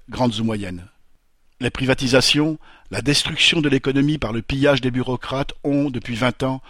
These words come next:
considérablement réduit ce maillage industriel, ne serait-ce que parce que dans d'anciennes usines géantes, il ne reste plus que quelques milliers, voire centaines de postes occupés. Ou parce qu'avec la fin de la planification, la rupture des relations entre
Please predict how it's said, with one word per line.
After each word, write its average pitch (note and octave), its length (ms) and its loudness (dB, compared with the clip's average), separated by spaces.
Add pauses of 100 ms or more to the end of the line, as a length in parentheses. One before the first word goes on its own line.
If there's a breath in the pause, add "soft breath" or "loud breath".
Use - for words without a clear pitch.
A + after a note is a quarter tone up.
(200 loud breath)
considérablement C#3 800 2
réduit B2+ 380 -2
ce B2+ 140 0
maillage B2 420 2
industriel, A#2+ 680 -4 (400 loud breath)
ne C#3 140 4
serait-ce D#3 400 2
que - 80 -6
parce B2 260 -6
que - 100 -4
dans A2+ 140 -2
d'anciennes D3 420 2
usines C3 260 2
géantes, A#2+ 440 0 (260 loud breath)
il C#3+ 140 6
ne C#3 80 6
reste C#3 300 0
plus D#3 160 -6
que C3 100 -2
quelques C3 320 0
milliers, B2+ 480 2 (260 loud breath)
voire B2+ 240 -2
centaines C3 440 2
de A#2 80 0
postes A2+ 400 -4
occupés. G#2+ 440 -10 (680 loud breath)
Ou C#3+ 60 -10
parce D#3 280 0
qu'avec C#3+ 300 2
la C3+ 100 4
fin D3 380 0
de A#2 60 -4
la A2 100 -2
planification, B2+ 840 -2 (300 loud breath)
la A#2 140 0
rupture D#3 400 -2
des D3 80 4
relations C3 580 0 (240 loud breath)
entre B2+ 260 -4